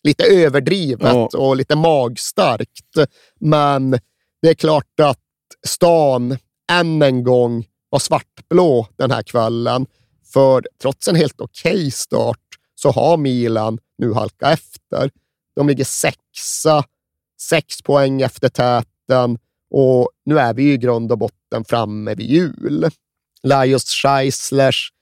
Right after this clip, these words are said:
Speaker 1: nymodigheter har inte riktigt fått fäste. Och våren nittonhundrafemtio,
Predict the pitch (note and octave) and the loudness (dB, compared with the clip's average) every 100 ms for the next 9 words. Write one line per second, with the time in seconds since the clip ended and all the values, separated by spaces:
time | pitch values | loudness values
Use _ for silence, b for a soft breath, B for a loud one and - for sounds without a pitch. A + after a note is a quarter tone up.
0 | _ _ - E3 D#3 C3 B2+ B2 A#2+ A#2+ | _ _ 2 4 4 4 0 0 2 2
1 | A2+ - _ C3 B2 - - _ _ - | 0 -6 _ 0 2 0 -6 _ _ -4
2 | A1+ - F#3+ C3+ - - D3 G#3 - _ | 0 2 2 0 -6 0 0 0 -4 _
3 | - _ G#3 - _ - - - - G2+ | -20 _ -2 -2 _ -20 -10 -10 -6 -8
4 | - - - B2 - _ _ _ _ _ | -8 -14 -10 -8 -10 _ _ _ _ _
5 | _ _ - D#3 D3+ D3 - C#3 E3 G3+ | _ _ 0 4 4 4 0 0 4 4
6 | G3 F#3 E3 D#3 - D3 C3+ B2+ A#2+ A#2 | 4 0 0 -2 0 0 0 0 -2 -2
7 | G#2+ _ - A#2+ | -6 _ -4 -2